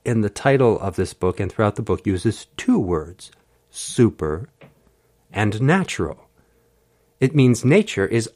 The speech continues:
already super. The book's title, The Super natural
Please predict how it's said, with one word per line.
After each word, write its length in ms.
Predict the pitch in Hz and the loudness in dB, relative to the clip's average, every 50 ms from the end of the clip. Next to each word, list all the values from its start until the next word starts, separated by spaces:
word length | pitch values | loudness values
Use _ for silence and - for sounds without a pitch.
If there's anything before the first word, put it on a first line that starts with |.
| _ | _
already 720 | - 110 104 101 95 98 101 92 82 82 87 107 156 156 - | -2 0 0 0 0 0 -2 -2 -2 -2 -2 -4 -4 -6 -8
super. 720 | - - - - - 269 247 - - 98 87 - _ _ _ _ _ _ _ _ _ _ _ _ _ _ _ _ _ _ _ _ _ _ _ _ | -10 -12 -6 -2 0 0 0 -2 -4 -8 -10 -10 _ _ _ _ _ _ _ _ _ _ _ _ _ _ _ _ _ _ _ _ _ _ _ _
The 140 | 123 117 110 | 0 0 2
book's 380 | 107 147 165 160 - - - | 4 4 2 2 0 -6 -12
title, 600 | - - - 135 131 123 120 117 113 113 113 - _ _ _ _ _ _ | -6 -2 0 0 2 2 2 2 2 0 -2 -6 _ _ _ _ _ _
The 320 | 113 104 113 113 107 101 98 | -6 2 4 4 4 4 2
Super 840 | - - - - - - 156 147 151 - 131 117 107 101 90 - _ _ _ _ _ _ _ - | -4 -10 -12 -4 2 2 2 2 2 2 2 2 2 0 -2 -6 _ _ _ _ _ _ _ -6
natural 920 | 110 104 113 139 160 190 202 - - - 196 170 - - 90 127 170 - | -2 0 2 2 2 2 0 -2 -4 -4 -4 -4 -4 -4 -4 -4 -4 -6